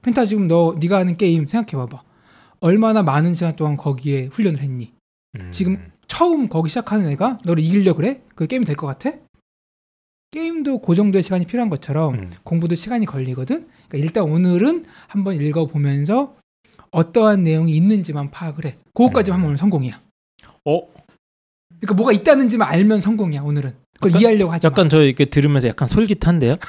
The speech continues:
Speaker 1: <laughs> 그죠?
Speaker 2: 네, 반항심을 갖고 들었는데.
Speaker 1: 아니, 이게 그 할 수 있는,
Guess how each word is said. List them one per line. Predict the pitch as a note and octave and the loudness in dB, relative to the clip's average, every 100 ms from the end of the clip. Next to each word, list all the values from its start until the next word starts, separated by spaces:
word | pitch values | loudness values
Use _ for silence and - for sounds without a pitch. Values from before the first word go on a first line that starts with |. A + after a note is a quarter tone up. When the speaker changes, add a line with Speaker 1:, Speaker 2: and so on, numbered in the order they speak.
| A4+ | -4
Speaker 1:
<laughs> | - | -2
그죠? | - A3+ | 2 4
Speaker 2:
네, | F3 | 6
반항심을 | C3 D#3 E3 D#3+ C#3 | 4 2 2 0 0
갖고 | B2 B2 | 0 -2
들었는데. | A2 G#2+ G2+ F#2 C3+ - _ - - | -4 -4 -4 -6 -8 -10 _ -14 -10
Speaker 1:
아니, | - G#3 | -2 0
이게 | G3+ A3+ F#3 - - - _ _ _ | 2 2 0 -2 -20 -20 _ _ _
그 | F3+ E3 D3+ D3 _ _ _ _ _ _ | -4 -4 -4 -10 _ _ _ _ _ _
할 | - F4+ | -4 -4
수 | F4 C4+ | -2 -4
있는, | D#3+ D3 D3+ | -2 -2 -2